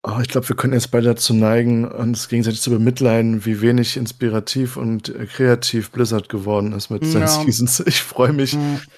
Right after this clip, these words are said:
Speaker 1: Ah, ja, wahrscheinlich ein, ja, ich freu mich. <laughs> Positiv, hey. Aber ich glaube, die Freude wird ziemlich schnell wieder weg sein, weil ich doch schnell in diesem,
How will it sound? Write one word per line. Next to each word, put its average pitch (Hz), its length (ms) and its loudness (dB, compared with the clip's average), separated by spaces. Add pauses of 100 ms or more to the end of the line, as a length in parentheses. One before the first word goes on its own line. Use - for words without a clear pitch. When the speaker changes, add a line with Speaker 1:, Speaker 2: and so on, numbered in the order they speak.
(400)
Speaker 1:
Ah, 135 320 2 (180)
ja, 117 320 2
wahrscheinlich 139 460 0
ein, 151 200 -2
ja, 160 200 4
ich - 100 -2
freu 180 220 4
mich. 240 300 2 (180)
<laughs> 135 240 -6
Positiv, 180 540 -4
hey. 185 400 -2 (300)
Aber - 120 -4
ich 123 80 -2
glaube, 127 180 2
die 113 80 0
Freude 117 380 0
wird 107 140 -6
ziemlich 110 280 -2
schnell 101 180 -6
wieder 98 200 -4
weg 98 140 -4
sein, 101 240 -6
weil 92 120 -6
ich 92 140 -10
doch 101 220 -6
schnell 101 400 -2
in 98 100 -4
diesem, 92 400 -6